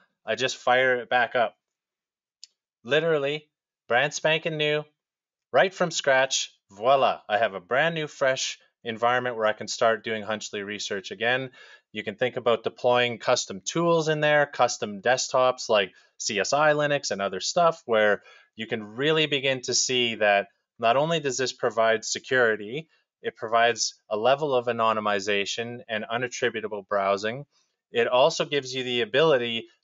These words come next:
to isolate, which is a major problem for us where, uh, you know, just thinking about that isolation between Telegram, what I'm doing maybe with a source or looking at, you know, extremist content or other stuff,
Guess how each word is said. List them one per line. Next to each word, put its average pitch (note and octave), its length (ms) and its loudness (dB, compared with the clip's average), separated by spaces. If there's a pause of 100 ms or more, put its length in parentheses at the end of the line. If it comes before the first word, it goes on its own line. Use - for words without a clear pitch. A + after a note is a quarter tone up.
to B2 300 0
isolate, A#2 800 2 (220)
which A#2+ 160 -4
is A#2+ 100 -4
a A#2+ 60 -4
major D3 300 0
problem A2 420 2
for G#2+ 220 -2
us G#2+ 280 -2
where, G#2+ 380 0 (260)
uh, G#2 320 2 (240)
you C3+ 140 -10
know, A2+ 80 0
just B2+ 340 -4
thinking D#3 320 -2
about G#2+ 320 2
that A2+ 240 4
isolation A#2+ 640 0
between A2+ 420 -8
Telegram, A#2+ 720 0 (220)
what A#2+ 160 2
I'm C3 160 0
doing B2 300 -2
maybe A#2 260 0
with A2 160 0
a G2+ 60 -4
source A#2 520 2
or G#2 240 -2
looking A2 320 -4
at, G#2+ 240 -4 (320)
you A2+ 80 -4
know, G#2 100 0
extremist C#3 540 -2
content A2 560 -2
or G#2+ 160 -4
other B2+ 240 2
stuff, - 480 -2